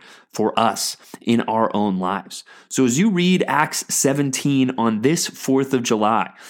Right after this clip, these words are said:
and you reflect on the American Revolution and how that turned the world upside down,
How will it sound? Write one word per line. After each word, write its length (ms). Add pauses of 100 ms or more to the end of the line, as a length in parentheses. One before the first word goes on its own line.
(120)
and 120
you 120
reflect 560
on 220 (220)
the 100
American 380
Revolution 720
and 100
how 140
that 260
turned 300
the 60
world 320
upside 360
down, 280